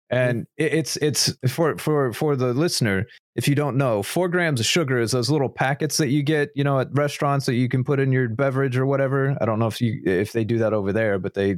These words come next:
they do that here. Um, that's four grams of sugar. Uh, one slice of bread,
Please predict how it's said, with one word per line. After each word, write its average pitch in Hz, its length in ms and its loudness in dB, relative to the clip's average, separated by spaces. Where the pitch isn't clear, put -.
they 98 140 0
do 101 180 -4
that 98 200 0
here. 90 280 -2
Um, 113 300 2
that's 127 360 0
four 127 240 0
grams 104 320 0
of 90 60 -2
sugar. - 400 0
Uh, 110 260 2
one 160 480 0
slice 151 460 0
of 110 180 -2
bread, 101 420 0